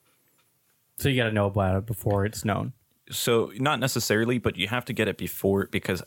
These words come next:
Speaker 2: every single meme stock is, like, it's a meme. Like, you can't expect to make money on it. You just have to try to make some money, 'cause there is a point when it's going to crash back down to, like, stupidly low levels, right?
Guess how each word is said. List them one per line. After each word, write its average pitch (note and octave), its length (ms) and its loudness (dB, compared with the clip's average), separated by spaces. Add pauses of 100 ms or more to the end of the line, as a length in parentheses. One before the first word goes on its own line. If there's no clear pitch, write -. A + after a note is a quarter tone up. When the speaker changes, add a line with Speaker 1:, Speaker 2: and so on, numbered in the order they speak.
Speaker 2:
every A2+ 240 2
single G#2 280 2
meme F2+ 340 0
stock - 400 -2
is, F3 300 -6 (120)
like, F2+ 260 0
it's G2+ 160 -4
a F2+ 80 -4
meme. E2 580 -2
Like, E2+ 200 -4
you A2+ 80 0
can't G#2+ 240 -4
expect - 580 -6
to - 100 -10
make E2 240 -4
money E2+ 300 -2
on D2+ 160 -6
it. D2+ 160 -8
You E2+ 100 -8
just F2 200 -8
have F2+ 160 -8
to F#2+ 100 -8
try F2 220 -2
to E2+ 60 -4
make E2+ 420 -6 (260)
some F#2 340 -2
money, D#2+ 300 -8 (880)
'cause G2 160 -4
there G#2 120 4
is F#2 80 0
a F#2 40 -4
point B2 320 -2
when F#2 200 -2
it's - 160 -10
going G2 440 0
to - 80 -14
crash E2+ 320 -4
back - 240 -2
down E2 280 -4
to, - 100 -12
like, E2+ 200 -4
stupidly - 500 -6
low G1+ 160 -10
levels, - 420 -14 (680)
right? E2+ 220 0